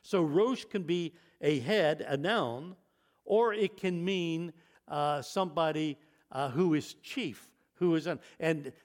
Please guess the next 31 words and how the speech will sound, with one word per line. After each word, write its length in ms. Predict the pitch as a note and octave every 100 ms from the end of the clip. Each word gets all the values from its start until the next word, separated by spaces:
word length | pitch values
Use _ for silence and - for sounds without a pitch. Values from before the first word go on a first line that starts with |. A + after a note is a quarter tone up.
| -
the 80 | D3
best 320 | G#3 G3+ -
translation 640 | F#3 D3 - D3+ D3+ D3+ - _
is 240 | D3 A#2 B2+
not 280 | E3 F3+ - A#2+ C3+
Rosh, 400 | F#3+ D#3+ C3+ -
because 360 | C#3 E3+ D#3+
some 220 | - A3
like 180 | E3+ D#3
that 200 | D#3+ D3+
because 320 | C#3 C#3 C#3+ C#3+
it 80 |
sounds 340 | - E3 D#3+ C3
like 300 | D3 C#3 - _ _ -
Russia. 500 | B2 D3 - - - _ _ _ - - B2+
Then 340 | E3+ A3+ G#3
you 80 | F#3
get 280 | E3+ F#3+ -
out 200 | E3 D#3+
of 140 | C#3+
Rosh, 360 | D3+ G#3 - - - -
out 180 | E3+
of, 220 | D3+ B2 D#3
uh, 280 | C#3+ D3 D#3+
Rosh, 420 | C3 A3+ F3+ - - -
and 160 | C#3 C#3+
then 180 | G3
you 80 | F3
get 300 | D3+ F3 F3
to, 260 | D3+ C#3 B2+ - - - -
uh, 320 | B2+ C3